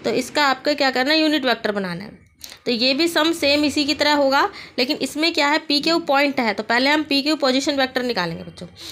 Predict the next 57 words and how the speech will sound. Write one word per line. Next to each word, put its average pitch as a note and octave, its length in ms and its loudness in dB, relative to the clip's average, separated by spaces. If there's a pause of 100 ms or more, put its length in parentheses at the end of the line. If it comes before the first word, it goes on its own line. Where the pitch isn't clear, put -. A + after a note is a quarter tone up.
(140)
तो - 60 -8
पोजीशन B3 440 0
वेक्टर C#4 300 0
का C#4 80 0
निकालने C4+ 400 0
का C4+ 120 2
फॉर्मूला B3+ 400 0
तो C4+ 100 0
हम C4 80 -2
पहले A#3 260 2
ही B3+ 60 2
जान B3 200 2
चुके B3 240 -8
हैं। C4 120 -6 (400)
तो A3+ 60 -2
ये A#3 80 2
हो A#3+ 80 2
जाएगा B3 300 2
एक्स B3 220 -4
टू C4+ 100 -6
माइनस B3+ 280 2
एक्स G#3+ 200 -6
वन A#3 140 -2
आई A3 200 2
कैप D#4+ 280 0
प्लस B3+ 240 0
वाई A3 160 2
टू A3+ 140 -6
माइनस A#3 280 -2
वाई G#3+ 160 0
वन G#3 160 -2
जे G3+ 160 -2
कैप C#4+ 260 -2
प्लस B3 160 0
ज़ेड G3 260 0
टू B3 80 -4
माइनस A3+ 260 -2
ज़ेड F#3+ 200 -2
वन C4+ 180 0 (260)
के G3+ 160 0
कैप। - 220 -14 (600)
तो G#3+ 60 -4
इस A#3+ 160 0
तरह C4+ 160 2
से C#4+ 120 0
हम D4 120 0
पी B3+ 160 -2
क्यू C#4 180 2
को C#4+ 160 -2
पोजीशन A#3+ 440 -2
वेक्टर C4 260 -2
निकाल A3 320 2
देंगे। D4 260 2 (340)
तो A#3+ 60 2
यूनिट C4+ 460 2
वेक्टर D4 360 2
of D#4 180 0